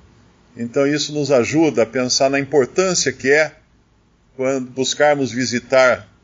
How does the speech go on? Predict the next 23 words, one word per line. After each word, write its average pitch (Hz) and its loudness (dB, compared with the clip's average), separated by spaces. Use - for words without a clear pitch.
irmãos 110 0
e - -4
assembleias 107 -2
e 120 0
também 131 0
nos 147 -4
programarmos 139 0
para 127 4
estarmos 147 2
lá 127 2
no 120 -4
dia 151 -2
do 135 -12
Senhor 131 0
para 127 -4
partir 127 0
o 147 0
pão 143 0
com 117 -10
os, 110 -8
com 120 -4
esses 110 -4
irmãos. 104 -4